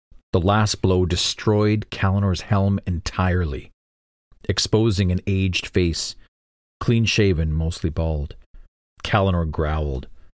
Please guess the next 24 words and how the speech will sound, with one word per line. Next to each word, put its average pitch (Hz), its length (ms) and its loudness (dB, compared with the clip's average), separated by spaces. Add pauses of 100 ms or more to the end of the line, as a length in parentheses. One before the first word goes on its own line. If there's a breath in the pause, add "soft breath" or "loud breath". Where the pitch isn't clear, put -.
(200)
and 87 160 0
struck - 460 0
back 95 240 2
at 71 100 0
Dalinar 87 400 2
with 82 160 -2 (100)
unexpected 110 720 0
ferocity. 85 640 -2 (2000 loud breath)
Dalinar 101 380 4
met 95 200 4
it - 140 -2
blade 101 320 2
with 104 140 0
blade, 87 400 0 (520)
and 87 100 0
then 80 100 -2
stepped - 340 -2
forward 90 460 0 (260)
to - 80 -14
turn 101 280 0
into 95 240 2
a 85 140 -2
shoving 92 420 0
match, 78 380 -4